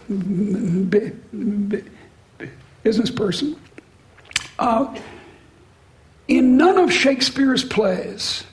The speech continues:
is the bourgeoisie, or indeed economic activity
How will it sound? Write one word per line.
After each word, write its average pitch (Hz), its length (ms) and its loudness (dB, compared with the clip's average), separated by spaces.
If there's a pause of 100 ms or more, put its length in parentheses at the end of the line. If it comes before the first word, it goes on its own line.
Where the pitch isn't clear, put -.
(760)
is 226 320 2
the 240 100 2
bourgeoisie, 240 1000 2 (1300)
or 294 200 4
indeed 285 720 2
economic 311 600 2
activity 254 720 0